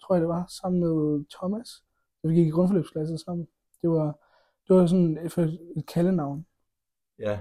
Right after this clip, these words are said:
Speaker 2: jeg, jeg tror faktisk, det var Thomas, der sagde, "Hold kæft, du ligner en Peder." Øh, og så, og så er det egentlig bare blevet ved det, og det var i grundforløbet den første uge.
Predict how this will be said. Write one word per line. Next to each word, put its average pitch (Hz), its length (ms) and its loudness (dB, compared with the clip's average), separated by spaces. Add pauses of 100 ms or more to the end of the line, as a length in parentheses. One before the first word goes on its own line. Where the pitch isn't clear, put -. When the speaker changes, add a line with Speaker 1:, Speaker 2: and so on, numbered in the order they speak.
Speaker 2:
jeg, 107 220 -8
jeg 110 160 -2
tror 131 140 -4
faktisk, 107 260 -4
det 104 40 -4
var 90 80 -8
Thomas, 117 380 -6
der 101 120 -10
sagde, 90 320 -4 (1000)
"Hold 113 140 -8
kæft, 117 220 -6
du 120 60 -12
ligner 107 260 -4
en 98 100 -8
Peder." 101 380 -4 (440)
Øh, 98 280 -4
og 98 100 -8
så, 110 240 -6
og 101 80 -10
så 113 80 -4
er 113 40 0
det 110 80 -4
egentlig 101 220 -6
bare 104 220 -6
blevet 110 300 -6
ved 101 100 -6
det, 110 280 -10
og 95 160 -10
det 117 120 -8
var 110 120 -8
i 98 300 -10
grundforløbet 95 720 -8 (380)
den 98 160 -10
første - 360 -6
uge. 117 460 -10